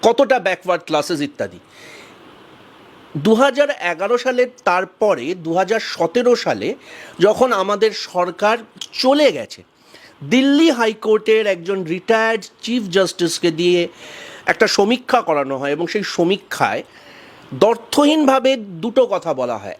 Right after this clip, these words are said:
এক, ভারতবর্ষের সংরক্ষণের ভিত্তি হবে জাতিগত ভিত্তি এবং অর্থনৈতিক ভিত্তি নয়। অর্থনৈতিক ভিত্তির জন্য আমরা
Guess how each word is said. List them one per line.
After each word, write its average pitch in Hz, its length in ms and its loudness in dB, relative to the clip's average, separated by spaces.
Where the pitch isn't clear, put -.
এক, 220 340 0
ভারতবর্ষের 240 1120 2
সংরক্ষণের 220 1000 0
ভিত্তি 175 520 -8
হবে 214 360 4
জাতিগত 214 600 0
ভিত্তি 220 460 -10
এবং 190 520 2
অর্থনৈতিক 226 600 0
ভিত্তি 170 320 -6
নয়। 139 200 -2
অর্থনৈতিক 240 600 -2
ভিত্তির 190 360 0
জন্য 214 280 2
আমরা 185 420 0